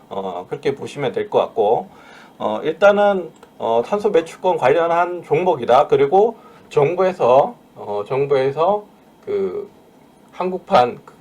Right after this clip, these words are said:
그린 뉴딜 정책, 음, 아시죠, 다들? 뭐 하도 뉴스에서 떠들어대니까.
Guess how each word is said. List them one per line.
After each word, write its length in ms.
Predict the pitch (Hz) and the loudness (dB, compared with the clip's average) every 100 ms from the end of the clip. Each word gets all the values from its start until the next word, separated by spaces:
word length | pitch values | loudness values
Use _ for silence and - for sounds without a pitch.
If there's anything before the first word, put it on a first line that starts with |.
| - | -14
그린 360 | - 135 190 156 | -2 2 2 0
뉴딜 300 | 120 147 135 | -2 -2 0
정책, 520 | 117 95 104 107 - - _ _ _ _ | 0 -2 -4 -4 -4 -14 _ _ _ _
음, 180 | - - - - | -20 -20 -20 -6
아시죠, 460 | 113 123 185 147 | -4 -4 -2 -2
다들? 460 | - 95 92 - - - | -2 -6 -6 -6 -8 -14
뭐 260 | 107 95 | -12 -10
하도 380 | - - - 131 113 | -10 -10 -6 -6 -6
뉴스에서 440 | 117 139 120 110 | -10 -8 -8 -8
떠들어대니까. 880 | - 127 120 110 117 98 98 123 | -8 -8 -6 -6 -8 -8 -10 -10